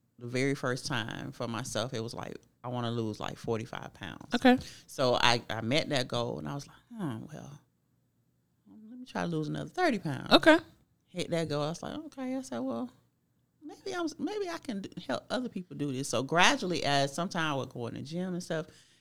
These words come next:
Speaker 1: people would see me just working out by myself. They'll
Speaker 2: Okay.
Speaker 1: come up to me, ask me for tips. Um, some, it may be somebody who's been following me on social media.
Speaker 2: Okay.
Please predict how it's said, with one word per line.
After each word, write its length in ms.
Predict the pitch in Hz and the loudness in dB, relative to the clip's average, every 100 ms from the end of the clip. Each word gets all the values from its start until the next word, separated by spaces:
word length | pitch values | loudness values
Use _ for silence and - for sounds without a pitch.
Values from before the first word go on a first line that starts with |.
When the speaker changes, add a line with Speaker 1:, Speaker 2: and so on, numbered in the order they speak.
| _ | _
Speaker 1:
people 200 | 196 202 | -10 -4
would 120 | 151 | -4
see 120 | - 151 | 0 0
me 120 | 143 | 2
just 160 | 135 127 | 0 0
working 280 | 127 135 127 | 0 0 -4
out 120 | - | -6
by 120 | - | -8
myself. 460 | - 127 - 147 151 | -6 -6 -2 0 8
They'll 100 | 156 | 10
Speaker 2:
Okay. 140 | 165 | 10
Speaker 1:
come 160 | 160 135 | 8 4
up 160 | 131 - | -2 -4
to 140 | - 143 | -4 0
me, 280 | 139 131 131 - _ - | 0 0 -4 -14 _ 0
ask 240 | 127 123 | 0 2
me 100 | 139 | -2
for 280 | - 127 120 | -2 0 0
tips. 580 | - 147 127 117 - - - _ _ | 2 4 4 4 -2 -12 -16 _ _
Um, 240 | - 131 127 | -2 2 2
some, 260 | 151 151 | 4 4
it 80 | 131 | 6
may 140 | 165 160 | 6 6
be 80 | |
somebody 360 | 156 151 143 131 | 6 6 8 8
who's 200 | 156 131 | 6 2
been 160 | 110 104 | 2 0
following 400 | - 147 147 147 | 6 8 8 6
me 100 | 147 | 2
on 140 | 139 | 2
social 340 | 139 135 135 135 | 2 2 2 2
media. 380 | 147 165 160 175 | 2 4 10 12
Speaker 2:
Okay. 220 | 165 | 12